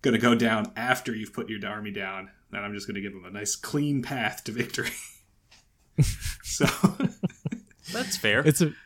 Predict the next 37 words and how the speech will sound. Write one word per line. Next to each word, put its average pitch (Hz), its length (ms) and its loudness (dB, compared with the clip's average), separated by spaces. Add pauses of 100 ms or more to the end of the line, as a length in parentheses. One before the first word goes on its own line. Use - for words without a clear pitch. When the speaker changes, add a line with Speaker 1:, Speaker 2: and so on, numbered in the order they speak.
(380)
Speaker 3:
it's 147 180 4
a 170 60 4
good 151 180 4
card. 90 260 0 (100)
Yep. 110 200 -4 (760)
Yep, 95 160 -6
yep, 87 180 -8
yep. - 140 -10 (720)
Speaker 1:
But 98 120 -4
I, 101 240 -4
I 107 80 -6
can't, 104 320 -4 (420)
uh, 120 260 -2
the 131 180 6
only 143 240 4
other 131 160 6
thing 123 240 0
I'll 113 180 6
add, 104 460 0
right, 101 340 2
is 101 460 -4
that 104 140 0
also, 101 640 -2 (560)
uh, 95 340 -2 (280)
making, 117 460 4
if 107 220 -6
you're 107 120 -4
making 104 340 -4
sure 98 200 -6
you 101 140 -4
have 98 120 -8
the 98 80 -6
order 101 220 -6
control, 101 340 -6
which 98 200 -8
you - 60 -16
should, 117 640 -4